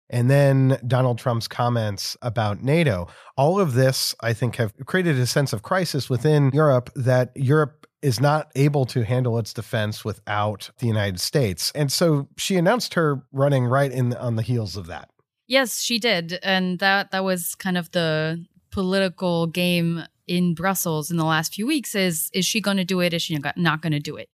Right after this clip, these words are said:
Speaker 2: And we should say when she says she's running, that means as the quote unquote Spitzenkandidat, which is an effort that was started in twenty fourteen, if memory serves, to have whoever will be the commission president be representative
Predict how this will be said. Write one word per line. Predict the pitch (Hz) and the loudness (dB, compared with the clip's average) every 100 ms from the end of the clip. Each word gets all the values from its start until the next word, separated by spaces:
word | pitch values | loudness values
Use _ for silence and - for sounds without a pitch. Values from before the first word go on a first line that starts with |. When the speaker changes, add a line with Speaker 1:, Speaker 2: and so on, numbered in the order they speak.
| - | -8
Speaker 2:
And | 233 247 | -4 -2
we | 247 | -2
should | 240 | -2
say | - 302 277 254 - | -2 0 0 0 -2
when | 196 196 | -4 -2
she | - 202 | -4 -4
says | 214 185 - | -2 0 -2
she's | 185 170 190 | -2 -4 0
running, | 240 220 190 180 175 - | 0 2 0 -2 -4 -8
that | 180 175 196 | -2 0 2
means | 180 180 165 - | 2 2 0 -2
as | 180 180 185 - - | 0 2 0 -4 -4
the | 190 180 | -2 -2
quote | 160 190 175 | -2 -2 0
unquote | 180 165 165 156 | 0 0 0 0
Spitzenkandidat, | - - 180 165 165 151 151 131 101 113 - | -2 -2 -4 0 -2 0 -2 -2 -2 -4 -4
which | 170 165 - - - | -2 0 2 0 -2
is | 180 175 165 156 - - _ | -2 0 0 -2 -4 -8 _
an | 190 185 185 180 - | -2 0 0 -2 -2
effort | 285 277 240 | 0 0 0
that | 202 | 0
was | 185 | -2
started | - 170 | -2 0
in | 170 | 0
twenty | - 170 151 | 0 -2 -2
fourteen, | - 165 156 - 262 269 | 0 -2 -4 -4 -2 -2
if | 254 - | -4 -4
memory | 226 214 214 202 | -2 0 -2 -2
serves, | 208 190 180 175 - | 0 0 0 0 -2
to | - 185 | 0 -2
have | - 190 185 185 180 175 - _ _ - _ | -2 -2 0 0 -2 -8 -12 _ _ -20 _
whoever | - 240 254 247 | -4 -2 0 -2
will | 196 190 208 196 | -2 -2 -2 -2
be | 156 180 185 | -2 -2 0
the | 175 175 | 0 -2
commission | 180 175 - 165 | 0 0 0 -2
president | - 160 196 226 196 | -2 -2 0 0 0
be | 175 | -2
representative | 170 180 190 - 180 180 170 160 151 151 - | -2 -2 -4 -2 -2 0 0 2 0 -2 -8